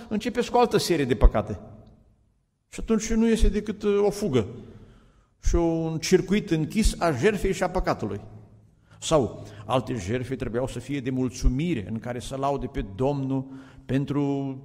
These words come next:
toată providența sa, să fie mulțumiți de Dumnezeu. Dar ei nu erau mulțumiți, că dacă ar fi fost mulțumiți, atunci i-ar fi slujit. Ei vroiau altfel să se comporte și socoteau că Dumnezeu nu le dă libertate. Și atunci încercau ei să se manifeste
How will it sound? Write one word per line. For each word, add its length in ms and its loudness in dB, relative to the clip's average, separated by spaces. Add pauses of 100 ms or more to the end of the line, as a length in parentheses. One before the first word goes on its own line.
toată 260 0
providența 720 -2
sa, 300 -4
să 140 -10
fie 220 -6
mulțumiți 520 -4
de 80 -6
Dumnezeu. 580 -4 (140)
Dar 120 2
ei 100 -2
nu 160 -4
erau 160 -2
mulțumiți, 480 -2
că 80 -8
dacă 200 -6
ar 60 -6
fi 100 -12
fost 240 -6
mulțumiți, 600 2 (840)
atunci 400 -4 (200)
i-ar 120 0
fi 120 -6
slujit. 500 -4 (1400)
Ei 220 -4
vroiau 300 2
altfel 520 -2 (160)
să 100 -14
se 120 -10
comporte 640 -4
și 140 -12
socoteau 440 -2
că 80 -2
Dumnezeu 380 -2
nu 120 -2
le 100 0
dă 120 4
libertate. 720 0 (260)
Și 60 -12
atunci 280 -2
încercau 520 -2
ei 100 -4
să 80 -8
se 140 -8
manifeste 600 -4